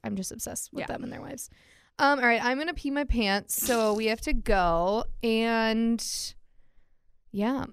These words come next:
Speaker 1: I've got Friendsgiving on Saturday, so I'm sure I will have plenty of stories for
Speaker 2: Mm-hmm.
Speaker 1: you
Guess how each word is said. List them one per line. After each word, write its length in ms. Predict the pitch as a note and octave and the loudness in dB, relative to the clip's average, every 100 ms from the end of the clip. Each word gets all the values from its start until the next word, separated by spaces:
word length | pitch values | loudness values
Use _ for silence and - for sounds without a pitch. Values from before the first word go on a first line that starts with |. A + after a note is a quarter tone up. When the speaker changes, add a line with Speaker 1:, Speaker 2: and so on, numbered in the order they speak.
| - | 0
Speaker 1:
I've 140 | A#3+ | 2
got 240 | A3 B3 - | 4 2 2
Friendsgiving 560 | A#3 A#3 - A3+ B3+ | 2 2 0 0 2
on 160 | B3+ A#3+ | 2 2
Saturday, 640 | - A3 G#3 G#3+ A3 A3+ | 4 4 4 2 2 2
so 160 | C4 B3 | 0 -2
I'm 80 | G#3+ | -2
sure 220 | - A3 | -2 0
I 80 | G#3 | 0
will 120 | G#3+ | 2
have 180 | A3+ G#3 | -2 0
plenty 480 | - G#3 G#3+ A3 A#3+ | 0 0 0 0 0
of 80 | C4+ | -2
stories 560 | - G#3 F#3+ G3 A#3 | -4 -4 -2 -4 -6
for 140 | G3+ G3 | -6 -4
Speaker 2:
Mm-hmm. 100 | G3 | -4
Speaker 1:
you 400 | F#3+ G#3 B3+ | -4 -4 -6